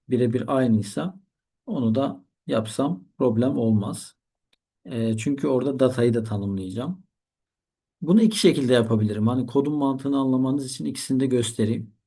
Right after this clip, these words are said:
Şunu yaparsam psikolojik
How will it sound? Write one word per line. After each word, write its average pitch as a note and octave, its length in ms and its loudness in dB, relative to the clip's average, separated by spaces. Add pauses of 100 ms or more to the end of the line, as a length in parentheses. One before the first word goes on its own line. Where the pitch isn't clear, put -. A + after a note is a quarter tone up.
(320)
Şunu G3 300 4
yaparsam G3 720 2 (680)
psikolojik D#3 800 -2